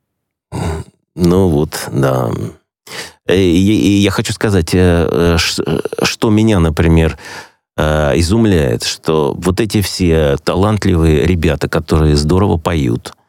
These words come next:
красивые, молодые, с классными голосами, всё. А после этих шоу нет никакого продолжения. Они не ездят по стране, они не поют. А, и я задумался, а почему так происходит?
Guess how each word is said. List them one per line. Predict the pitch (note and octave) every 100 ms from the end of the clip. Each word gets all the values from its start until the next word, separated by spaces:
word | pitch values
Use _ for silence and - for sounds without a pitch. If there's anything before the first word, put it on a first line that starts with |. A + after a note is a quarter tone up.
| _ _ _ _ -
красивые, | G2+ F2+ G#2+ F#2+ E2
молодые, | D#2 E2 F#2 F#2 F#2+ D#2+ D2 C#2 A#1
с | - -
классными | F2+ F#2 - D#2 D2+
голосами, | E2 F2 F2+ F#2+ D#2+ C#2+ A#1+
всё. | - - D#2 C2+ - - - - - - _ _ _ _ -
А | E2+
после | D#2+ A2+ G2+ G2+ G2+ -
этих | G#2+ G2 G2 F#2+ - -
шоу | - - C3 E2 - - _ _ _ _ _
нет | F#2+ C3+ -
никакого | B2+ A#2 A#2 F#2+
продолжения. | E2 F#2 G2 F#2 D#2+ B1+ - - - -
Они | D2+ E2
не | F2 F#2+
ездят | B2+ C#3+ D#3
по | -
стране, | - - F2 F2+ F2+ -
они | - D2+ C#2 C#2
не | D#2+
поют. | D#2+ E2+ F2 G#2 B2 - _ _ _ _ _
А, | D2 D2 D2 C#2+ - - _ _ _ _ _ - - -
и | -
я | G2+ G#2+
задумался, | A#2 C3 B2 F#2 - F2+
а |
почему | - - E3
так | D3+ - -
происходит? | F#2+ A2+ - F#2+ C2+ - -